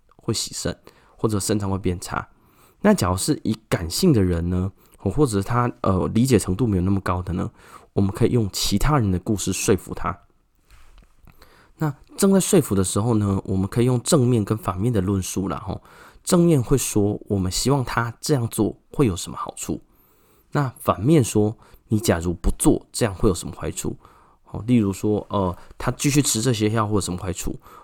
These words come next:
或者是不吃这些药会有什么好处。那最后呢，是对他做一些呼吁行动啦。哦，从认同的小处着手，例如说，呃，这个软便药可以不用吃，那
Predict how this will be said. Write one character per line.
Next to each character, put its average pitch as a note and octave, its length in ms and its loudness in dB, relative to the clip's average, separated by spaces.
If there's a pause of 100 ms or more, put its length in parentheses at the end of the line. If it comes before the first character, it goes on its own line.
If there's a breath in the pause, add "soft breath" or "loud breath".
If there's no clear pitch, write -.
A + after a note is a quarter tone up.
或 F#3 220 8
者 F#2 160 0
是 - 300 -4 (360 soft breath)
不 E3 120 0
吃 - 180 2
这 A#2 160 2
些 G2 220 0
药 G2+ 160 2
会 G#2 120 0
有 F2+ 80 2
什 C2+ 140 -10
么 - 60 -10
好 - 160 -14
处。 - 200 -10 (640)
那 E3 100 -2
最 F#3 260 6
后 D#3 180 8
呢， G2+ 300 4
是 - 360 0 (220)
对 C#3 160 4
他 A2 140 0
做 A#2+ 180 2
一 A2 40 4
些 G2 300 0 (260)
呼 - 260 -4
吁 C3 100 2
行 - 180 -4 (100)
动 F#2 200 -2
啦。 - 140 -10 (540 soft breath)
哦， F#2+ 120 -4
从 G#2+ 220 0
认 E3 160 4
同 F#2 180 -2
的 F2+ 60 -4
小 - 160 -6
处 - 180 -4
着 F#2 200 -2
手， - 260 -10 (160 soft breath)
例 B2 160 0
如 G2+ 160 4
说， G#2 400 0 (400 soft breath)
呃， F#2 220 2
这 - 80 2
个 C#3 80 6
软 F2+ 200 0
便 G#2+ 180 -2
药 G#2+ 160 -2
可 F#2+ 200 -6
以 F2 80 -2
不 - 140 -8
用 F#2+ 160 -2
吃， F2+ 360 -4 (360 soft breath)
那 A#2+ 180 -4